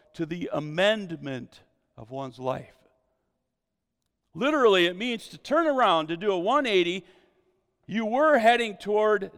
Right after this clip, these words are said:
death, a sinful life. You turn around a hundred eighty degrees, now you're heading toward God and a full life. That's the difference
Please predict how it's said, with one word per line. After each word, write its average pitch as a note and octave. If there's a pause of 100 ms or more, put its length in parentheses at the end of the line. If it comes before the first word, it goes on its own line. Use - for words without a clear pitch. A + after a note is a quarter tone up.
death, G#3+ (800)
a D3+
sinful F#3+
life. D#3 (400)
You D#3+
turn F#3+
around F#3
a D3+
hundred G3
eighty F#3+
degrees, D#3+
now D#3+
you're E3
heading D#3
toward C#3+
God C3+ (2000)
and D3
a C#3+
full D3+
life. C3 (1700)
That's -
the D3
difference -